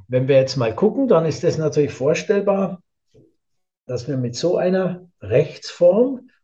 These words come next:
und so einer geistigen Haltung wirklich ein ganz neues Wirtschaftsmodell auch entwickeln können. Und in dem Kontext kommt mir der französische Ö-, Ökonom Thomas Piketty, äh,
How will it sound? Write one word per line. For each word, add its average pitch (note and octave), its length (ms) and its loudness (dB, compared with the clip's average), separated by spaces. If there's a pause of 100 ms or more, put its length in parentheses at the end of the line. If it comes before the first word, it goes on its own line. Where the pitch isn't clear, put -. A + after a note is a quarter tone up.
und C#3 200 -8
so - 240 -2
einer C3+ 340 -2
geistigen B2 760 -2
Haltung A3 680 2 (420)
wirklich D#3 300 2
ein D#3 100 -2
ganz C3+ 300 -2
neues C3 400 0
Wirtschaftsmodell A#2 720 -8
auch F2 160 -12
entwickeln G#2+ 420 -6
können. F3 480 2 (600)
Und B2+ 320 -2
in C3+ 180 -2
dem C#3+ 200 2
Kontext E3 500 0
kommt D#3 200 0
mir D3 120 2
der C#3 100 6
französische D3 1040 2 (360)
Ö-, C3+ 140 -4 (140)
Ökonom C#3 880 2
Thomas C#3+ 420 -2
Piketty, C#3+ 760 -2
äh, A#2 260 -6